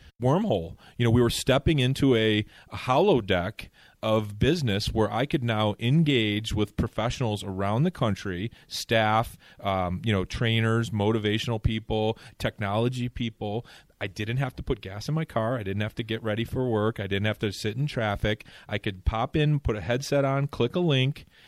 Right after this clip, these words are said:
and now here I am working with professionals from around the country and internationally. And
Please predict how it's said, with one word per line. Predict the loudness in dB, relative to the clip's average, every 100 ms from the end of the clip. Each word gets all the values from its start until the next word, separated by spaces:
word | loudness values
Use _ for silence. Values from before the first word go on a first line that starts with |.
| -10
and | -4
now | 0 2
here | 2 4
I | 4
am | 2 2 2
working | 0 0 0
with | 0 0
professionals | -2 -2 -6 -6 -6
from | -6 -6
around | -4 -2 -2
the | -2
country | -2 -4 -2 -2
and | 0
internationally. | 0 -2 -2 -4 -6 -4 -2 -4 -6 -20 -20 -10
And | -4 -2 -2